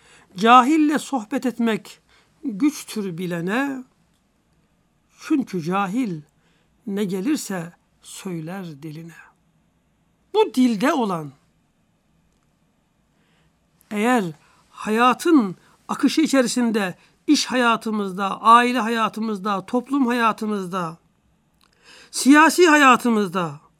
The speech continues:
konuşmalarımız, oturmamız, kalkmamız tepkisel bir durumdan ibaret ise cahiliye bizi esir almış demektir.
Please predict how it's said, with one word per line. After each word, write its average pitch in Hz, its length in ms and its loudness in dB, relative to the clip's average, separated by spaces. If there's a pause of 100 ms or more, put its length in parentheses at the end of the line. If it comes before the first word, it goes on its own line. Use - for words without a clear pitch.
konuşmalarımız, 254 840 0
oturmamız, 254 760 -2
kalkmamız 247 840 0 (520)
tepkisel 269 880 2
bir 226 240 2
durumdan 233 380 0
ibaret 196 460 -2
ise 349 380 -4 (2750)
cahiliye 185 680 -6
bizi 175 200 -8
esir 226 380 -12
almış 156 360 -14
demektir. 151 440 -18